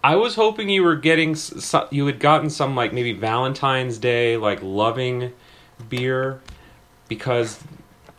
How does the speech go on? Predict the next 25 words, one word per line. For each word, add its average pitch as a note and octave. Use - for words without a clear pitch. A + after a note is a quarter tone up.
you C3
and F#3+
the E3+
theme E3+
beers, B2+
it's G#2+
a, A#2+
it's A2+
a B2+
connection, B2
you G#2
know? A2
It's -
like A#2
Bong B2+
Joon-ho C3
and C3
the B2+
Oscars. B2
It's -
like G2
a -
perfect, C3
uh, G2
melding. G#2